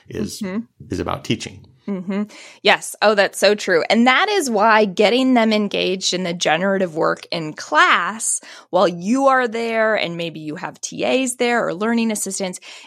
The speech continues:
Speaker 2: is so important because that allows them to recognize what they know and what they don't know. So you may deliver a beautiful explanation and they think, "Yeah, I totally get this."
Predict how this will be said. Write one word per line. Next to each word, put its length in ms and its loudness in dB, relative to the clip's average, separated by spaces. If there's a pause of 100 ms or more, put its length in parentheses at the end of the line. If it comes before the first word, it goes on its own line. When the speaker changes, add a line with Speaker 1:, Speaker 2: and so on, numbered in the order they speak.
Speaker 2:
is 200 2
so 180 4
important 460 0
because 300 -6
that 220 6
allows 420 4
them 220 0
to 180 -6
recognize 880 -4
what 160 -6
they 140 -2
know 400 -2
and 120 -6
what 160 -8
they 140 -6
don't 340 -6
know. 380 -14
So 400 2 (320)
you 240 0
may 200 2
deliver 500 2
a 80 -2
beautiful 440 -2
explanation 1080 -4
and 160 -4
they 160 -2
think, 500 -8
"Yeah, 360 -2 (100)
I 240 -4 (100)
totally 380 -4
get 240 -4
this." 380 -4